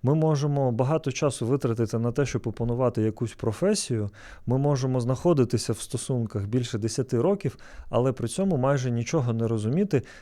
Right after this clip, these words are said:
про те, як для своєї дружини бути гарним другом,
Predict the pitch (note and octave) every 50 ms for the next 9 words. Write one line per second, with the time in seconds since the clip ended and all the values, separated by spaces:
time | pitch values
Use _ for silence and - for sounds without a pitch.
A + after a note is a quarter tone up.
0 | - - - - A#2 A#2 - - F#3 F3+ D3 - C3 A#2 C#3+ D#3 C#3+ A#2 A#2+ B2
1 | A#2+ A2+ - - A#2 A#2+ A#2+ A#2 A2 G#2 G2+ A2 A2+ A#2 C3 F#3+ A3 G#3 E3 A#2+
2 | - - - - - - A#2 A#2+ C3+ B2+ - A2+ G2+ G2 A2+ A#2+ A2 G#2 G#2+ G#2+
3 | G#2 G2+ C3 E3+ G3 F3+ F3 F#3+ G3 E3+